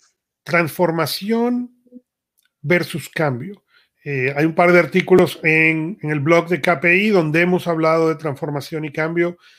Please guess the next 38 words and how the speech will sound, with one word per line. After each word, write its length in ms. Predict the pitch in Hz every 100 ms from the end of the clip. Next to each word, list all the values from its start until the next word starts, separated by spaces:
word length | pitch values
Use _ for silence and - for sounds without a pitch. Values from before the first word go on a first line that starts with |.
| _ _ -
eh, 420 | 165 160 151 196 -
y 80 |
surgió 360 | - 214 170 226
justamente 540 | 269 - 240 226 226
de 60 | 214
una 160 | 190 190
conversación 520 | 190 156 143 135 147
como 240 | 170 180
esto. 240 | 180 - 127
Entonces, 600 | - 147 135 156 143 - _ _ _ _ _ _
después 400 | 165 170 196 202
de 100 | 262
que 160 | 247 220
lo 140 | 190
discutimos 520 | 185 190 143 214 220
y 60 | 208
escribimos 400 | 147 170 165 180
los 80 | 180
artículos, 480 | 170 185 190 180
decidimos 480 | 151 139 160 160 175
que 80 | -
era 80 | 202
una 140 | 196
buena 260 | 190 190 185
idea 400 | 175 170 170 - _ _ _ _
sentar 460 | - 190 185 196
y 40 | 233
abrir 240 | 240 233
un 120 | 226
poco 220 | 220 214 214
el 60 |
diálogo 680 | 190 180 185 185 185 185 233 _ _ _
de 480 | - 165 160 156 - _ _ _
qué 180 | - 262
vemos 340 | 254 269 190
nosotros 800 | 175 147 185 151 151 170 180 _ _ _ _
dentro 640 | 143 175 185 185 180 190
de 520 | 160 160 165 180 180